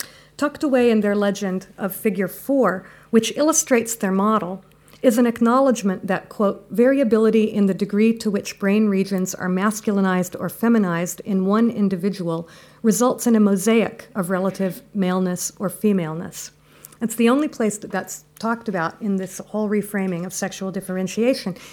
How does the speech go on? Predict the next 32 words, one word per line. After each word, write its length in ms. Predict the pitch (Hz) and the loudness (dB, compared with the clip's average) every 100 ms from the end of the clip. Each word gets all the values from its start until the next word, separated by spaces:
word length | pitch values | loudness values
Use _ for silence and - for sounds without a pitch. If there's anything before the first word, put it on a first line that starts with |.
| - - _ _ _ | -20 -20 _ _ _
So 220 | 233 269 | -4 -2
in 180 | 262 294 | 2 2
the 80 | 247 | 2
legend 540 | 214 233 277 233 202 | 2 4 4 2 0
of 100 | 196 | -2
the 80 | 165 | -6
figure, 460 | 202 - 262 202 175 | -6 -2 -2 0 -2
it's 240 | 208 202 | -2 -2
identified 540 | 214 208 247 240 214 202 | -2 2 0 0 0 0
as 100 | 196 | 0
an 100 | 190 | -2
important 580 | 185 - 294 220 208 | -4 0 0 0 -4
aspect 540 | 185 175 - 180 165 - | -4 -6 -6 -8 -8 -10
of 120 | 170 | -10
the 80 | 196 | -4
redefined 540 | 190 185 185 175 170 | -2 -4 -4 -6 -4
model, 380 | 180 165 160 160 - - - | -4 -2 -2 -6 -14 -20 -4
but 120 | 240 | 2
it's 120 | 247 247 | 2 2
absent 580 | 262 359 285 - 170 - | 2 2 2 -4 -6 -8
from 200 | - 214 | -4 0
the 80 | 208 | 0
rest 280 | 233 269 - | 0 -2 -2
of 120 | 220 | -4
the 40 | |
discussion. 640 | 202 196 - 180 - 190 190 | -4 -6 -6 -6 -4 -8 -6
It's 160 | 214 - | -6 0
absent 480 | 214 226 - 220 220 | 2 2 0 -4 -2
from 180 | 208 | -2
their 140 | 202 185 | -2 -2
heuristic 560 | 190 196 208 - 202 | -4 -2 -2 -2 -4
illustration. 720 | 196 185 - 214 226 226 196 | -2 -4 -4 0 2 0 -4